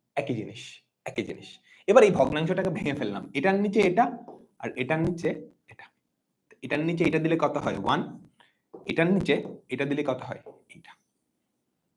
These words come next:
বোঝা গেছে? এখন ওয়ান প্লাস এই জিনিসটা, এইটার,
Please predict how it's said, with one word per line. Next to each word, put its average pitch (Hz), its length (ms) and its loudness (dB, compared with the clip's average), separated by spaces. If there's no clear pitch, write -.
বোঝা 147 220 10
গেছে? 160 180 6
এখন - 180 -6
ওয়ান 165 180 12
প্লাস 170 160 4
এই 202 80 6
জিনিসটা, 123 440 -2
এইটার, 208 420 10